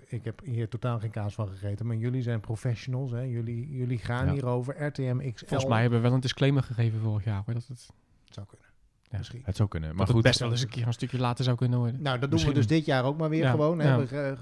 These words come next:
Speaker 1: we doen meteen een disclaimer. Alles wat er over de toekomst wordt gezegd, komt uit een glazen bol die per definitie niet het juiste is ongeveer voorspeld. Maar,
Speaker 2: Ja.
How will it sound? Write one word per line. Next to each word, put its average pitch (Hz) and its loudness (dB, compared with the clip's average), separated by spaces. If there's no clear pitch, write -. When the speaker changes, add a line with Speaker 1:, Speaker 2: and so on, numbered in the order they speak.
Speaker 1:
we 147 -4
doen 147 0
meteen 147 0
een 156 -2
disclaimer. 151 -2
Alles 185 -2
wat 143 -2
er 139 2
over 135 4
de 135 0
toekomst 170 0
wordt 147 -2
gezegd, 131 -2
komt 190 0
uit 151 -2
een 151 -4
glazen 147 0
bol 143 4
die 135 0
per 131 -2
definitie 143 0
niet 143 -2
het 123 -6
juiste 131 0
is 127 -2
ongeveer 131 -2
voorspeld. 127 -4
Maar, 147 0
Speaker 2:
Ja. 82 -6